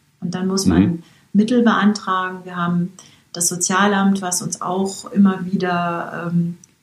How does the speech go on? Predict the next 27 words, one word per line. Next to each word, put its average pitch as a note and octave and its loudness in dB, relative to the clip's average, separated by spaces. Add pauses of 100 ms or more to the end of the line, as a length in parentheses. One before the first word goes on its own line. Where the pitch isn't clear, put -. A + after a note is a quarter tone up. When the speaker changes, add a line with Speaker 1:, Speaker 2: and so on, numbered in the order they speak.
Speaker 1:
nicht G3 4
nur F#3+ 4
unterstützt, F3 0
sondern F3+ -2
eben F3+ 0
auch - -6
sagt, F3 -2
da F3 0
ist - -2
X, G3 0
Y F3 -2
und E3+ -6
Z G3 -2
und F3+ -4
es F3 -6
wäre E3+ -8
schön, G3 4 (540)
wenn F3 0
ihr F3+ -4
da E3+ 0
in F3 0
der F3 0
Wohnung F3 4
mal D#3+ 0
etwas D#3 -8
machen C#3+ -2
könnt. C#3 -12